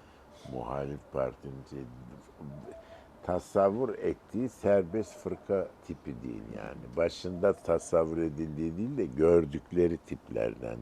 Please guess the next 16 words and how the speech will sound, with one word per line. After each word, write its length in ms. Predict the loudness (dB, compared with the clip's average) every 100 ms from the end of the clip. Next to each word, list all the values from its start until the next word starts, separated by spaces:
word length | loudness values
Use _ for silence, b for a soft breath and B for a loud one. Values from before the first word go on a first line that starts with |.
| -10
değil. 160 | -10 -10 -16 B B B B B
Mesela 260 | -8 2 6
herkes 500 | 10 10 8 0 0 -2
bilmem 460 | -6 -2 0 2 4
neredeki 800 | 4 4 2 -2 -2 -4 -2 4
belediye 520 | 6 6 4 6 6
reisine 480 | 6 0 -2 -4 0
yaptığını 640 | 2 2 0 -2 -2 -2
söylüyor 460 | -4 -2 0 0 0
ama 260 | 0 2
belediye 540 | 4 6 4 4 4 4
reisi 560 | 2 0 -4 -6 -6 -6 B B B B B -2
maalesef 680 | 4 6 6 2 0 -2 -2 -4
umdukları 680 | -2 -2 -4 -4 2 4 2
tipten 680 | -4 -10 -10 -4 -4 -4 -6
değil. 180 | -10